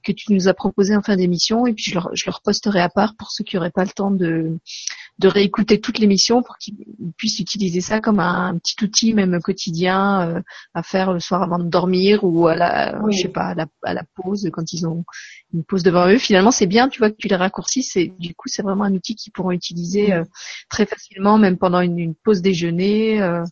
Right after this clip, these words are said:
Speaker 2: Oui.
Speaker 1: euh, un trajet, euh,
Speaker 2: Oui.
Speaker 1: voilà, un petit moment de douceur, euh,
Speaker 2: C'est
Speaker 1: pourront
Speaker 2: ça.
Speaker 1: se,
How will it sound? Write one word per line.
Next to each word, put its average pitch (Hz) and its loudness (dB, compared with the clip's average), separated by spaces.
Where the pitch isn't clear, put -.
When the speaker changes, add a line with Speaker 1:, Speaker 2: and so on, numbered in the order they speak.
Speaker 2:
Oui. 359 -6
Speaker 1:
euh, 170 -4
un 190 -4
trajet, 208 4
euh, 185 2
Speaker 2:
Oui. 196 -4
Speaker 1:
voilà, 185 0
un 180 -8
petit - -10
moment 208 0
de 196 0
douceur, 190 -2
euh, 165 -4
Speaker 2:
C'est - -10
Speaker 1:
pourront 180 -4
Speaker 2:
ça. 151 -4
Speaker 1:
se, - -14